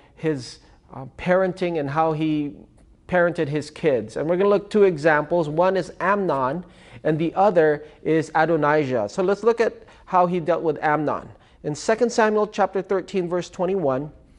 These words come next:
it says, "When King David heard all these things, he was very angry." He was very angry. Why would, what was he angry about?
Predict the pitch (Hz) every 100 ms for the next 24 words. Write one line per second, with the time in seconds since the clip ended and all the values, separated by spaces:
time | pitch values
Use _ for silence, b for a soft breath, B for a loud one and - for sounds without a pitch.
0 | b b _ _ _ - - 180 165 165
1 | 160 - 214 240 247 226 147 214 240 175
2 | 156 143 B B B - - 233 240 240
3 | 202 - - 202 220 240 233 196 220 -
4 | - - 226 196 165 151 147 - - b
5 | b b _ - 214 226 214 175 160 160
6 | 143 165 135 123 120 175 185 175 139 135
7 | 135 131 b b b b _ 147 165 185
8 | 180 160 143 98 - - _ _ _ _
9 | _ _ _ b b b b b - 165
10 | 156 135 175 185 165 165 180 175 147 107
11 | 98 - - 139 196 226 196 185 202 220
12 | 214 208 - 180 202 196 180 147 123 98
13 | - -